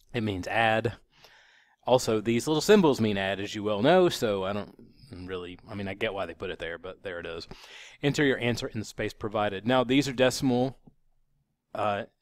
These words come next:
values, so I need to make sure that my decimals are nicely lined up, that all my place values are looking good. That will make sure that it's much easier for me to get the correct answer.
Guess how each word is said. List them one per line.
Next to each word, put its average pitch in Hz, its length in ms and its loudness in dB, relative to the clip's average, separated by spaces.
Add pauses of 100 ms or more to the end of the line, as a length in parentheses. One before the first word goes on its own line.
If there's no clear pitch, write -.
(360)
values, 113 800 2 (280)
so 127 160 0
I 135 180 6
need 123 320 4
to 107 300 -4
make 117 240 2
sure 113 280 2
that 117 160 0
my 104 160 -4
decimals 110 560 0
are 135 60 0
nicely 127 400 2
lined 135 300 6
up, 135 260 4 (360)
that 104 100 -4
all 107 100 6
my 98 160 2
place 127 320 0
values 123 480 6
are 120 140 2
looking 123 280 2
good. 123 320 6 (300)
That 120 140 4
will 151 100 4
make 139 180 6
sure 123 220 4
that 113 160 2
it's 113 160 2
much 117 220 2
easier 110 280 -4
for 113 140 -6
me 101 120 -2
to 101 60 -10
get 101 160 -4
the - 60 -12
correct - 420 -8
answer. 95 440 -10